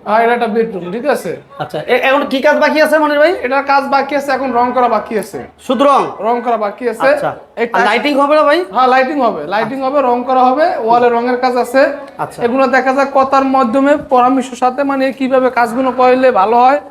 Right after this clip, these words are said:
Speaker 1: বা আমরা কিভাবে করতে পারি, এগুলো
Speaker 2: হ্যাঁ।
Speaker 1: লাগে। ওই ফোন দিলে কথার ভাবে বলে দেবো যে, "ভাই, আমরা এইভাবে, এইভাবে কাজগুলো
Speaker 2: আচ্ছা,
Speaker 1: করি।"
Speaker 2: আচ্ছা, আচ্ছা।
Speaker 1: দেখা যায়, "হে কাজ করে টাকা দেবে, আমরা সাইডে মাল নিয়ে যাবো, হে কিছু টাকা দিলে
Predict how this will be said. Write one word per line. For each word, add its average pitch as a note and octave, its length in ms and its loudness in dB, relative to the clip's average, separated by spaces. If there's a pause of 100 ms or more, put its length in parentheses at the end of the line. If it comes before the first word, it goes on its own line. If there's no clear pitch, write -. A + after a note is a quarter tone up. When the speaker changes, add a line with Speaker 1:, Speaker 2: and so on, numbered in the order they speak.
(260)
Speaker 1:
বা G3 80 0
আমরা B3 320 2
কিভাবে C4+ 340 0
করতে C4 300 -2
পারি, C4+ 200 2
এগুলো D#4 300 -2
Speaker 2:
হ্যাঁ। B3+ 100 0
Speaker 1:
লাগে। B3+ 280 2 (380)
ওই C#4+ 160 2 (140)
ফোন C#4 200 2
দিলে F4 260 2
কথার C#4+ 280 2
ভাবে B3+ 400 0 (140)
বলে A#3+ 280 2
দেবো B3 180 -2
যে, A#3+ 100 0
"ভাই, B3 120 2
আমরা A#3 220 0
এইভাবে, A#3+ 300 4
এইভাবে A3+ 220 -2
কাজগুলো A3+ 360 -2
Speaker 2:
আচ্ছা, D#3 100 0
Speaker 1:
করি।" B3 180 0
Speaker 2:
আচ্ছা, F4 140 -10
আচ্ছা। C#3+ 180 -14 (200)
Speaker 1:
দেখা B3+ 220 2
যায়, C4+ 140 4
"হে C4 80 4
কাজ C4 320 0
করে D#4 220 -4
টাকা C4+ 300 -2
দেবে, D4 220 -2 (120)
আমরা B3 240 0
সাইডে B3 280 0
মাল B3 300 2
নিয়ে C4+ 160 0
যাবো, D4 320 0 (400)
হে A#3+ 80 2
কিছু A#3+ 240 -6
টাকা C4+ 280 0
দিলে C#4+ 240 4